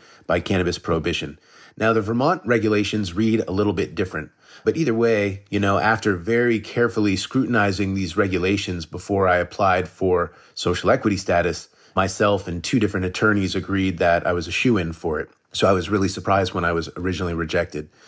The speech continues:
The law basically says in Vermont that if you have been incarcerated for cannabis, you meet one of the criteria. I was incarcerated, but according to the C C B, I was not incarcerated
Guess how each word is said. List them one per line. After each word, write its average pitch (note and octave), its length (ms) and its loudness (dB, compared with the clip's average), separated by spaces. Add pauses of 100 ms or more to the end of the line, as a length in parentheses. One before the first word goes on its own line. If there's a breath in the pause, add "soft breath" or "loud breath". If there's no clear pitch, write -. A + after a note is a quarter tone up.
(320 loud breath)
The F#2 100 -4
law A2 260 2
basically G#2+ 520 -2
says G#2 300 2
in F#2 120 -4
Vermont A#2 440 0 (460 loud breath)
that G2 320 2
if G2+ 220 -2
you A#2 160 4
have G2+ 220 0
been G2 260 0
incarcerated A2+ 840 0
for A2 120 -2
cannabis, G#2 600 0 (280 loud breath)
you G#2 220 0
meet G2+ 300 0
one F#2+ 160 -2
of F2 80 -2
the F2 80 -2
criteria. E2 640 0 (340 loud breath)
I A#2 140 2
was A2+ 260 2
incarcerated, G#2 840 0 (200)
but F#2+ 380 2
according G2+ 460 2
to F#2+ 100 -8
the F#2 80 -2
C G2+ 220 0
C G#2+ 120 -2
B, G2 160 2
I F#2+ 60 4
was F#2+ 260 0
not F#2+ 320 -2
incarcerated F#2 840 0